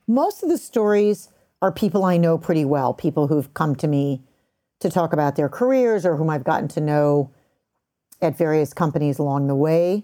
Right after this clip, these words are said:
There are a few stories you probably see. I wrote it with a woman named Wendy Paris, who's a professional writer who helped me get some of the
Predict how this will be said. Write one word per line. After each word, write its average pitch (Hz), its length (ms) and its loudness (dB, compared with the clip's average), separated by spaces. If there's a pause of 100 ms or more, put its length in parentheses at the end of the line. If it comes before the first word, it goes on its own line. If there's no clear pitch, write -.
There 175 480 2
are 165 340 2
a 165 80 -2
few 285 320 -2
stories 190 420 0
you 175 60 -2
probably 175 240 0
see. 185 160 -2
I 170 60 2
wrote 170 240 2
it - 80 0
with 165 160 0
a 165 40 2
woman 165 280 2
named 156 240 0
Wendy 147 300 0
Paris, 202 500 0
who's 156 240 -2
a 151 60 0
professional 151 520 -2
writer 160 340 2
who 147 140 2
helped 143 200 -2
me 147 240 -2 (600)
get 170 220 -2
some 165 240 -2
of 151 60 0
the 143 360 0